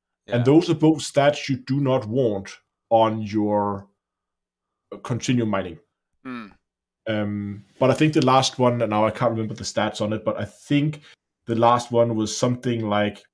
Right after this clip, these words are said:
Speaker 2: reduce resistance
Speaker 1: Mm-hmm.
Speaker 2: so that you can mine bigger rocks,
Speaker 1: Mm-hmm.
Speaker 2: uh, for the cost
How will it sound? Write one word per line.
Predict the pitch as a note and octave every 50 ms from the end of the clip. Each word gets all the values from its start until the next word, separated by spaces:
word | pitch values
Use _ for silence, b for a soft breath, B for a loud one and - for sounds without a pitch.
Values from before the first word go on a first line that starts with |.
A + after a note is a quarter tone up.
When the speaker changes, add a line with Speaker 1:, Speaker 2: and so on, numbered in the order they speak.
| _ _ _ _ _ _ _ _ _ _ _ _ _ _ _ _ - - -
Speaker 2:
reduce | C3 B2 C3 B2+ - D3+ D#3 D#3 C#3+ - -
resistance | C3+ B2 - - - - C#3 - - - E3 E3 E3+ D#3+ - - - - - _ -
Speaker 1:
Mm-hmm. | B2+ A#2+
Speaker 2:
so | A#2+ - B2 B2 A#2 A#2 G#2
that | A2+ A2+ - -
you | A#2+ G#2+
can | B2 A#2 G#2 G#2 G2 - _ _ _ -
mine | B2+ A#2 A2 A#2 A#2+ A#2+ A#2 -
bigger | B2+ B2+ A#2+ C#3 A#2
rocks, | G2 G#2+ A2+ A#2+ - - - - - - -
Speaker 1:
Mm-hmm. | A#2+ G#2 A2+ A#2 _ _ _ _ _ _ _ _ _ _ _ -
Speaker 2:
uh, | A#2 A2+ A2+ A2+ A2+ A2 G#2+ G#2+
for | - - B2 A#2
the | A#2 A2+
cost | - - - B2 A#2+ A#2+ - - - -